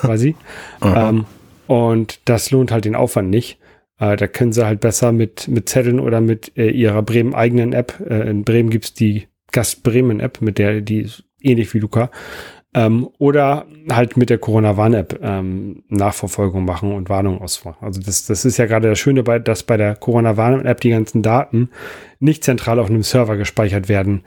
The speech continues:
Speaker 2: Ja.
Speaker 1: ähm, wo man dann auch, ähm, in einigen Bundesländern ja sogar die Polizei sich Zugriff drauf beschafft, ähm, um dann, weil jemand gestürzt ist, herauszufinden, wer zu der gleichen Zeit in einem Restaurant war.
Speaker 2: Nein,
Speaker 1: Was ja
Speaker 2: doch,
Speaker 1: nicht Sinn
Speaker 2: oh.
Speaker 1: und Zweck von,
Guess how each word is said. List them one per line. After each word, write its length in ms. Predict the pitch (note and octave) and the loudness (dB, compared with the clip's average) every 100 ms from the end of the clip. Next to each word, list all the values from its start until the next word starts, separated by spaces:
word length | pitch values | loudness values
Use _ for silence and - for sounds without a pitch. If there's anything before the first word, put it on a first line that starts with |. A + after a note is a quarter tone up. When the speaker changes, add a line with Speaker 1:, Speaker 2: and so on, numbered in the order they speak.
| - | -2
Speaker 2:
Ja. 180 | F#2 - - | -2 -4 -6
Speaker 1:
ähm, 440 | G#2+ F#2+ G2 G#2+ B2 | -2 0 0 -2 -4
wo 80 | G#2 | 0
man 120 | G#2 G#2 | 2 2
dann 180 | G2+ | 2
auch, 300 | G#2+ G#2 - - | 0 0 -4 -4
ähm, 460 | A2 F#2+ F#2 F#2+ | -2 -2 -2 -2
in 140 | G2+ G2 | -2 -2
einigen 400 | G#2+ A2 A2 G#2 | 0 2 2 2
Bundesländern 580 | A2 G#2+ F#2+ G#2+ G#2 G2+ | 2 2 2 2 2 2
ja 140 | G2 | 0
sogar 220 | G2 G2 | 0 0
die 100 | G2 | -2
Polizei 680 | F#2+ - G#2 - A#2 A2+ A2 - - _ _ _ | -2 0 0 0 2 2 0 -6 -20 _ _ _
sich 340 | - A#2+ - - | -2 -2 -4 -2
Zugriff 560 | C#3+ B2+ A2+ E2+ - _ | 0 2 0 -2 -10 _
drauf 280 | A2 G#2+ - | 0 0 0
beschafft, 580 | A2+ - A2+ - - - _ _ - | 0 2 0 -2 -10 -18 _ _ -6
ähm, 340 | G#2 G2 G2+ - - - - - _ _ _ - | -2 -2 -4 -10 -20 -20 -20 -20 _ _ _ -2
um 360 | A#2 G#2+ G#2 G2 | 2 4 2 0
dann, 300 | - G#2+ G#2 | -2 0 2
weil 120 | G#2 G#2 | 2 2
jemand 300 | A2+ G#2+ G2 | 2 0 0
gestürzt 640 | G#2+ - C#3 C3+ B2 - | -2 0 0 0 0 -4
ist, 220 | C3+ G#2 | -2 0
herauszufinden, 800 | A2+ G#2+ A2+ - A#2+ - C3 A#2 | 0 2 2 2 0 0 0 2
wer 180 | A2 A2 | 2 2
zu 140 | - | 2
der 100 | A#2 | 0
gleichen 320 | G#2 G#2+ G2+ A2 | 2 2 0 0
Zeit 200 | G#2+ G#2+ | 0 0
in 80 | |
einem 120 | G2+ G2+ | 0 2
Restaurant 540 | G#2 - G#2+ A#2 A2+ | 0 -2 0 0 0
war. 160 | G2 B2+ _ - | -4 -10 _ -8
Speaker 2:
Nein, 280 | - G2+ F2+ | 0 2 2
Speaker 1:
Was 100 | F2 | 2
ja 40 | F#2+ | 2
Speaker 2:
doch, 60 | |
Speaker 1:
nicht 140 | B2 A2 | 2 2
Sinn 180 | C3 F2+ | 2 2
Speaker 2:
oh. 40 | |
Speaker 1:
und 80 | E2 | 0
Zweck 220 | - A#2 | -2 -2
von, 280 | - A#2 | -2 0